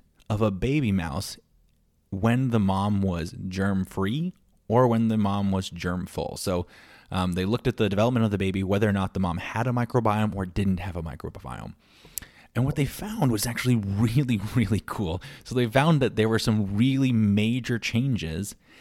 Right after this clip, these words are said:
in the genetic profile of these mice, and there's a lot of change in how, um, certain parts of the mouse are regulated. So,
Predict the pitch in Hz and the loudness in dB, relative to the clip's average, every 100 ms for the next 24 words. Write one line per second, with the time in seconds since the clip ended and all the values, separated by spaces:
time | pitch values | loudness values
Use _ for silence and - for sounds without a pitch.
0 | - - 113 110 101 110 107 110 123 147 | -20 0 2 2 2 2 4 4 2 0
1 | - - - 120 - 117 113 110 - 110 | -6 -6 0 0 2 0 2 0 0 0
2 | 107 98 101 104 101 87 87 - - - | 0 0 0 0 -2 -2 -6 -8 -14 -20
3 | - - - - 120 117 110 117 117 113 | -20 -20 -18 -4 2 4 4 4 2 0
4 | 117 165 160 - 123 139 127 113 110 - | 2 2 0 -2 -2 0 0 0 -2 -2
5 | 127 127 127 117 - _ - 101 101 98 | 0 2 2 0 -4 _ -10 -4 -2 -2
6 | - 156 175 - - 127 - 120 107 101 | -2 2 4 4 2 0 0 0 2 2
7 | 101 98 90 92 85 53 53 - 104 | 2 0 0 -2 -4 -8 -6 0 0